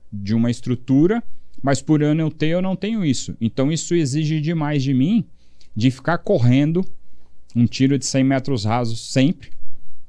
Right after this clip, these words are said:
E, e, e isso não tem uma duração, é, a longo prazo, eu já sei disso, então eu tô nesse momento. Eu preciso tá linkado num time, num, num ecossistema, que alguns hoje,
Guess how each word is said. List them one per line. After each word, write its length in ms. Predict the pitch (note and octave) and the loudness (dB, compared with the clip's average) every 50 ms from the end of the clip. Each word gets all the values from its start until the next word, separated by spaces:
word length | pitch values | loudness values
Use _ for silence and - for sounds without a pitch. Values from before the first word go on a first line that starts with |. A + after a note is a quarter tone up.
| - | -2
E, 280 | G#2 A2+ A#2 A#2+ A#2 A#2 | 0 2 4 4 2 2
e, 280 | A#2 A2+ A#2 A2+ A2+ A#2+ | 0 0 2 4 6 6
e 40 | C3 | 6
isso 220 | C3+ - - C#3 | 4 2 2 2
não 180 | C3 C3+ C3 A#2+ | 4 4 4 2
tem 220 | - - C3 C3+ | 2 2 2 2
uma 180 | D3 C#3+ C3+ A#2+ | 2 2 2 2
duração, 800 | B2 B2 A#2+ A#2+ A2+ - - B2 A#2 A#2 A#2 A#2 A2+ G#2+ G#2 - - | 2 2 2 0 0 -2 -2 -2 -2 0 0 -2 -2 -2 -4 -4 -4
é, 180 | G2 G2 G2+ G2+ | -4 -4 -2 -2
a 80 | G#2 G#2+ | 0 0
longo 260 | A2+ A2+ A#2 A2+ A2+ | 2 2 2 2 0
prazo, 400 | G#2+ - - A2 A#2 D3+ C#3 A#2 | 0 0 0 2 2 2 2 2
eu 60 | B2+ A#2 | 2 2
já 160 | A2+ B2+ A#2+ | 2 0 -2
sei 220 | - - B2 A#2+ | -2 0 0 0
disso, 340 | A2+ G#2+ A2+ D3 E3 - D3+ | 0 0 0 0 0 -2 -4
então 180 | C3+ - D3 C#3+ | -2 2 2 2
eu 80 | D3 | 2
tô 140 | - - D#3+ | 2 2 0
nesse 260 | D#3 D#3+ D3 - - | 0 0 0 0 0
momento. 420 | E3 F3+ F#3+ E3+ C#3+ A#2 G2+ - G#2+ | 0 0 0 2 0 0 0 -2 -4
Eu 40 | G2 | -4
preciso 640 | - C3+ B2 A2+ - - C3+ D#3 F3 F3 E3 F3 - - _ - - - - - - - | -2 -2 -4 -2 -2 -2 -2 -2 -2 -2 -2 -6 -8 -10 _ -14 -10 -8 -6 -6 -4 -4
tá 200 | - B2 A#2+ A#2+ A#2 | -2 -2 0 0 0
linkado 640 | A#2 A#2+ A#2+ A2 - - A2+ G#2+ G#2 G2 F2+ F#2+ G2 - - - - - - - - - | 2 2 2 0 0 -2 -2 -2 -2 -2 -4 -6 -8 -10 -10 -12 -12 -10 -8 -8 -6 -2
num 200 | G2+ G#2+ G#2+ F#2+ | -2 0 0 0
time, 500 | - - - A#2+ D3 D#3+ E3+ D#3+ C#3 A#2 | -2 0 0 2 2 2 2 0 0 2
num, 200 | A2+ A2+ A2+ A2+ | 0 0 0 -2
num 420 | A2 G#2 G2+ G2 G2 G2 G2+ A2 | -4 -4 -4 -4 -6 -4 -2 -2
ecossistema, 840 | A#2 A2+ - A#2 A2+ - - G2+ G2+ - - A2+ A#2+ C#3 D#3+ F3+ E3+ - - - - - - - - - - - - - - - | -2 -2 -2 -4 -6 -4 -4 -4 -4 -2 -2 0 0 0 0 -2 -4 -6 -10 -18 -18 -16 -16 -16 -16 -16 -16 -16 -14 -14 -10 -4
que 160 | - A2 G#2+ | 0 0 2
alguns 560 | G#2+ G2+ G2+ G2 G#2+ A2+ A#2+ A#2 A2+ G2 F#2 | 2 2 2 2 2 2 2 2 2 0 0
hoje, 440 | A2 A2+ A2+ G2 A2+ A#2+ - - - | 0 0 0 0 -2 -4 -6 -8 -10